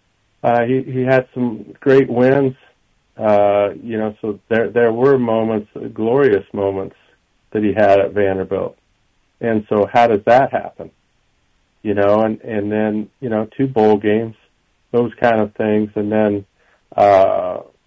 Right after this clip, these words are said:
so, so you look at all that, and I, I think almost as important as I did the evaluation, and people are always welcome to disagree,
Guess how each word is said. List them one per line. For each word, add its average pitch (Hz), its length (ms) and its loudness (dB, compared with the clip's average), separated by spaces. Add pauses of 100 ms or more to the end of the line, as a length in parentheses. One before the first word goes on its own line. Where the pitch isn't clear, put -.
(180)
so, 127 120 -8 (100)
so 135 60 -6
you 135 140 -2
look 175 220 -4
at 120 80 2
all 104 180 2
that, 104 320 2
and 135 80 -8
I, 143 160 -6
I 160 60 -4
think 170 280 -8
almost 165 380 -2
as 131 120 -12
important 135 720 0 (440)
as 120 140 -6
I 151 260 6
did 117 300 -2
the 110 120 -2
evaluation, 104 680 0
and 135 100 -8
people 165 280 -8
are 113 100 0
always 117 260 -2
welcome 110 400 -6
to 101 80 -14
disagree, 104 680 -6